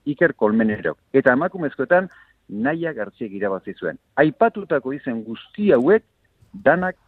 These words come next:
arabarrak dira. Lehen ere izan ziren arabarronak, bereziki Benito Duran, baina zer esanik ez gero Javier Ruiz de Larrenaga eta atzerago eginda Jose Mari Basualdo guztien gainetik, baina urte luzeetan, Bizkaiaren eta Gipuzkoaren azpitik egon ostean Jose Mari,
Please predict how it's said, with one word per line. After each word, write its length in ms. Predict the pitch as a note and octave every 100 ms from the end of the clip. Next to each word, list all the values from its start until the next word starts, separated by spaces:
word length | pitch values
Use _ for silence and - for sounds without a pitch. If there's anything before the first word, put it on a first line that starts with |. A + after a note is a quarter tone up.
| _ _ _ _
arabarrak 480 | A2+ A#2+ B2+ G#2 F2+ E2
dira. 180 | F2 D2+
Lehen 200 | G2+ C3
ere 140 | A#2
izan 160 | A2+ C3+
ziren 240 | C3 G2+
arabarronak, 580 | F#2+ G2 A#2 G#2+ G#2+ G#3
bereziki 400 | C3 A#2+ - A2+ G#2
Benito 320 | G#2 B2 A2
Duran, 200 | G#2 B2+
baina 220 | F#2+ F#2 -
zer 100 | A2
esanik 320 | A2+ G#2+ G#2
ez 80 | G#2
gero 260 | G#2+ G#2 G2 _ _ _
Javier 300 | G2+ A#2 A#2+
Ruiz 160 | A#2 G#2+
de 100 | G#2
Larrenaga 540 | G#2 A2 G#2 A#2 G2+ _ _
eta 260 | - G2+ F#2+
atzerago 460 | F#2 B2+ A2+ G#2 G2+
eginda 380 | A2+ G#2+ F#2+ F2 -
Jose 180 | G2+ B2+
Mari 200 | G#2 G2+
Basualdo 440 | F#2 - A2+ G2
guztien 340 | G2+ G#2 C#3+
gainetik, 420 | A#2+ A2+ G#2+ G3 G#3 _ _ _
baina 280 | - A2 A#2
urte 220 | D3 - E3
luzeetan, 560 | C#3 - A#2+ F2+ D2 -
Bizkaiaren 560 | A#2+ A#2+ - D#3+ B2+ A2+
eta 120 | G2+
Gipuzkoaren 520 | G2 G2+ - - G#2 G2
azpitik 400 | F#2 - F3 G2+
egon 220 | G#2 A#2
ostean 240 | F#2+ C3 G2+
Jose 160 | G2+
Mari, 260 | G2+ A2+